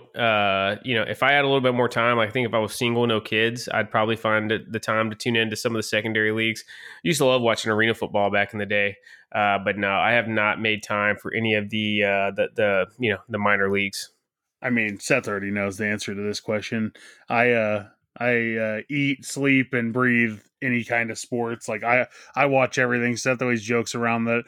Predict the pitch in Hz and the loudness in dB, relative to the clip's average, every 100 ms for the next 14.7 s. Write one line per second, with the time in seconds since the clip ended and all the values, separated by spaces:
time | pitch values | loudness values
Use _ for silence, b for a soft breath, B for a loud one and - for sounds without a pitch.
0 | B B B 120 120 113 117 113 117 120 | B B B 0 2 2 2 2 2 0
1 | 110 - 131 120 - 120 117 113 117 117 | -6 -4 0 0 -2 -2 0 0 0 -2
2 | 117 113 123 107 117 113 113 - 117 110 | -2 0 0 0 0 2 2 0 -2 -2
3 | 113 113 110 - - - - - - - | -2 0 0 -2 -4 -6 -6 -6 -14 -8
4 | 117 151 147 - 127 127 151 135 120 123 | 0 2 2 0 -2 0 0 4 4 4
5 | 135 131 127 - 131 127 123 120 131 120 | 4 4 2 2 2 4 2 0 0 0
6 | 120 113 - 117 - 139 160 196 135 - | -2 -4 -4 -4 -2 -2 0 -2 -8 -14
7 | - 135 160 151 165 147 135 151 139 135 | -4 -2 0 0 0 0 2 2 2 0
8 | 135 135 - 127 135 147 139 123 120 - | 0 0 -4 -6 -4 -4 -6 -8 -8 -10
9 | - 127 - 131 117 127 127 131 131 - | -6 -6 -6 -8 -6 -6 -4 0 0 0
10 | 127 123 123 - B B 147 175 170 170 | -2 0 0 -4 B B -2 0 0 2
11 | 170 151 151 135 120 - 127 123 127 127 | 2 2 2 2 -2 0 2 2 2 -2
12 | 123 127 127 - 131 123 123 113 113 117 | 0 0 0 -2 -4 0 0 -2 -4 -2
13 | 117 - 117 123 120 117 113 113 120 117 | -2 -4 -6 -2 -2 0 -2 -4 -2 -2
14 | - 117 127 123 113 120 | -4 -6 -2 -2 0 -4